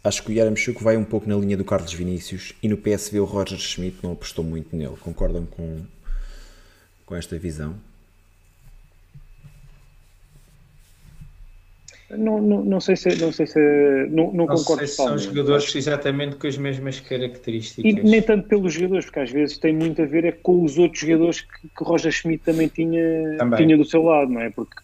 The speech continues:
Speaker 2: por exemplo, se, se jogasse, se calhar, com dois avançados, o que é que faria o Mário Götze? Não é? Porque depois tens, tens que jogar um bocado com isto tudo, não é? O, ele, ele no Leverkusen jogava com,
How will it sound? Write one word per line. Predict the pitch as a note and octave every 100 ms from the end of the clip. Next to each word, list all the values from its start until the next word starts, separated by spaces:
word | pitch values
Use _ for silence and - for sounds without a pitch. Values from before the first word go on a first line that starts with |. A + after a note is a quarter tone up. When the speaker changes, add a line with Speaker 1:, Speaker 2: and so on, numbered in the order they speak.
| _ _
Speaker 2:
por | -
exemplo, | C3+ C3+ -
se, | - - C3+ C3+ C#3+
se | - B2
jogasse, | B2+ D3+ C3
se | -
calhar, | C3+
com | C3 B2+
dois | C#3 C3+
avançados, | C3 B2+ - D#3 D#3+ -
o |
que | D#3
é |
que | C#3+ -
faria | C#3+ D3 D3 C#3+
o | C#3+ C#3 C3+ C3
Mário | C3+ C3+ B2+
Götze? | B2+ A2+ - G2+ _ - - - -
Não | B2
é? |
Porque | B2 B2+ - D#3+
depois | C3+ - C3 -
tens, | D#3 -
tens | - D3+
que | -
jogar | C#3 D#3 D3+
um |
bocado | D3 D#3+ -
com | - E3
isto | D#3 -
tudo, | F3 D#3
não | A#2+
é? | B2 A#2+
O, | G#2+ G#2
ele, | A#2+ A#2+ D#3
ele | C3
no | C3
Leverkusen | C3 B2+ B2 D3 C#3 D3 C3
jogava | B2+ C#3 B2+ C3+
com, | - D3 C#3+ C#3+